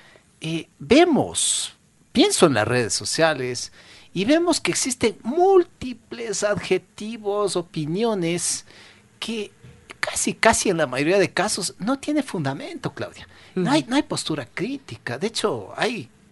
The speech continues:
Speaker 1: una crítica o una capacidad de, de volver crítico algo, pero solamente en el sentido de comentar muchas veces, de echar veneno por allí,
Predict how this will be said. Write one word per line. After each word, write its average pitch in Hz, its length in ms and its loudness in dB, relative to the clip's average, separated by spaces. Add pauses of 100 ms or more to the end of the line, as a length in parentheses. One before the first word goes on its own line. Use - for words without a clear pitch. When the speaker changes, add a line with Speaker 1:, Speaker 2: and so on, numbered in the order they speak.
(580)
Speaker 1:
una 135 240 -8 (100)
crítica 196 540 -2
o 117 140 0
una 123 260 -4
capacidad 131 640 0 (380)
de, 98 420 -10 (120)
de 107 160 -6
volver 123 540 0
crítico 196 640 2
algo, 208 300 4
pero 156 160 0
solamente 233 480 -2
en 269 60 -2
el 220 60 -2
sentido - 480 -6
de 127 140 -6
comentar 120 720 0
muchas 135 480 0
veces, 139 500 -4
de 113 100 -6
echar 175 220 2
veneno 143 380 -2
por 110 200 -6
allí, 143 500 -6